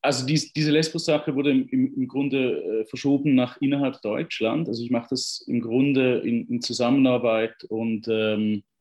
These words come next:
fast schon auf Auftrag von, von verschiedenen Akteuren, Leave No One Behind zum Beispiel. Und, ähm, und, und die haben entschieden, dass es für sie interessanter und besser ist, das wirklich näher an der, an der, ähm, Bundestagswahl zu machen.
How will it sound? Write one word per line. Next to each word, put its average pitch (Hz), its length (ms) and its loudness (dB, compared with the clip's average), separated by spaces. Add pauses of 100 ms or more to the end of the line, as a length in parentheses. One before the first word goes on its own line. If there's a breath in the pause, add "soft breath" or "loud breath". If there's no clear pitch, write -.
(140)
fast - 180 -2
schon 123 120 -2
auf 104 160 -4
Auftrag 117 580 -4
von, 113 280 -6
von 113 380 -4 (160)
verschiedenen 139 320 0
Akteuren, 127 280 2
Leave 123 220 -2
No 117 140 2
One 110 180 0
Behind 120 420 -4
zum 139 160 -4
Beispiel. 120 580 0 (720 loud breath)
Und, 123 380 2
ähm, 120 600 4 (240)
und, 120 340 0
und 117 260 -6
die 131 120 2
haben 139 140 2
entschieden, 131 400 0
dass 123 180 0
es - 100 -4
für 127 120 -6
sie 127 200 0
interessanter 120 540 -4
und 113 140 -4
besser 113 320 0
ist, - 140 -4
das - 140 -2
wirklich 123 300 0
näher 117 440 2
an 110 340 -2
der, 104 360 -4 (320)
an 110 220 -4
der, 104 420 0 (140)
ähm, 101 560 -2 (800)
Bundestagswahl 104 800 -2
zu 120 140 -4
machen. 135 540 -4